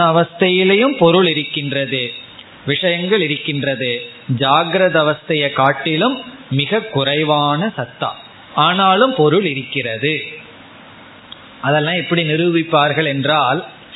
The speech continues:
கனவுல ஒருவனுக்கு பசி வந்திருக்கு. அப்பொழுது ஜாகிரத அவஸ்தையில் இருக்கிற உணவு அவனுக்கு பயன்படாது. கனவு அவஸ்தையில் இருக்கிற உணவை சாப்பிட்டாதான்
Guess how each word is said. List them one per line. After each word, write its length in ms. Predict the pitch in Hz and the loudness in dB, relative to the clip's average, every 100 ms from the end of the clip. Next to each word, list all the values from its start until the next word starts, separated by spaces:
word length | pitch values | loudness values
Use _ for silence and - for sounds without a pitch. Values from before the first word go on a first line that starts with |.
| - - - | -20 -20 -12
கனவுல 580 | - 147 170 208 202 185 202 | -2 0 2 2 4 4 4
ஒருவனுக்கு 720 | 170 175 180 165 151 139 - 190 | 4 2 2 0 -2 -6 -4 -2
பசி 340 | 151 143 175 | -2 -4 -2
வந்திருக்கு. 460 | 165 135 131 120 - - - - - - - - - - - - - - - - | -2 0 -4 -6 -12 -20 -20 -20 -20 -20 -20 -20 -20 -20 -20 -20 -20 -20 -16 -2
அப்பொழுது 720 | 170 175 208 208 190 180 190 131 180 - - - 117 | -2 0 4 4 4 2 0 0 -6 -10 -12 -6 -4
ஜாகிரத 760 | 127 147 165 214 202 226 233 220 | 0 2 2 0 0 0 0 0
அவஸ்தையில் 600 | 180 185 185 - 185 175 | 0 0 -2 -4 -4 -2
இருக்கிற 340 | 170 175 - 175 151 | -2 -2 0 0 2
உணவு 440 | 143 170 185 185 151 131 170 | 2 2 0 0 0 -2 -4
அவனுக்கு 400 | - 139 156 147 190 | -2 0 0 -2 -2
பயன்படாது. 640 | 143 135 156 139 127 120 - - - - - - - | -2 -2 0 0 0 -4 -8 -16 -20 -20 -20 -16 -2
கனவு 520 | 151 160 202 226 240 | 0 2 2 4 4
அவஸ்தையில் 560 | 220 190 190 - 190 180 | 4 2 0 0 0 0
இருக்கிற 280 | 170 175 170 | 0 2 2
உணவை 280 | 156 160 170 | 2 2 0
சாப்பிட்டாதான் 840 | 156 139 143 - 160 160 - 185 | 2 0 2 2 2 4 2 4